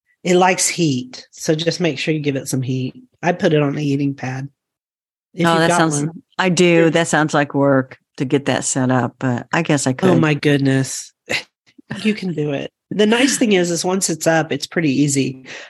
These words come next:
Speaker 1: I grew the Verbena bonariensis from, uh, Nan Andra last year out in the greenhouse. It did great.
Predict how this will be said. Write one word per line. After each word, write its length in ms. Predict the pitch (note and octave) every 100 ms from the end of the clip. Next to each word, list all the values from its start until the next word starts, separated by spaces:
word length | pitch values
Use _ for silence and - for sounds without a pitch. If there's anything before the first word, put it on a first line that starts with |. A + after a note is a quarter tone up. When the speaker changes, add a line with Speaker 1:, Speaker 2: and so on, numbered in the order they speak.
| -
Speaker 1:
I 120 | G3+
grew 260 | G#3 A#3 G#3
the 100 | F3+
Verbena 440 | E3+ D#3+ E3 E3
bonariensis 840 | D#3 D#3+ D#3 D#3 D3 - D3+ - -
from, 520 | E3 D3+ D3 D3 B2+
uh, 220 | F3 B3 -
Nan 340 | F#3 F3+ E3
Andra 360 | D#3 D#3 D3 C3
last 420 | C3 C3+ - -
year 320 | C#3+ B2 B2+ -
out 160 | D#3
in 60 | D3+
the 60 | D3
greenhouse. 540 | C#3+ C#3 C3+ C3 A#2+
It 100 | D#3
did 180 | D3 C3+
great. 380 | C3 B2+ -